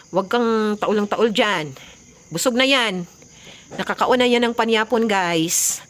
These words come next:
At saka si Sedi. Ayan. Oh, ubos na yan. Oh, sinaw kaayo. Sinaw kayang bahuganan, guys.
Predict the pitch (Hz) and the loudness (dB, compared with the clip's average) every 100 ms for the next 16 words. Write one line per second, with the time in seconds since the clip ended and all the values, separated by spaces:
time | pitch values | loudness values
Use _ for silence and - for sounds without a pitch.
0 | - - - - - 175 226 208 196 - | -20 -20 -20 -18 -10 -6 -4 -4 -4 -4
1 | 196 190 - 185 180 180 160 143 151 151 | -6 -4 -2 -2 -2 -6 -8 -8 -6 -6
2 | 165 160 156 151 151 208 226 202 175 202 | -6 -6 -8 -8 -4 0 2 0 0 -4
3 | - 240 233 208 220 196 220 233 185 226 | -4 -4 -4 -4 -6 -4 -4 -2 -2 -2
4 | 226 208 202 - - - - - - - | -2 -2 -4 -16 -20 -20 -20 -20 -20 -14
5 | - 214 247 262 247 226 233 226 233 240 | -6 -2 -2 0 0 0 -2 -2 -2 -2
6 | 233 233 | -2 -4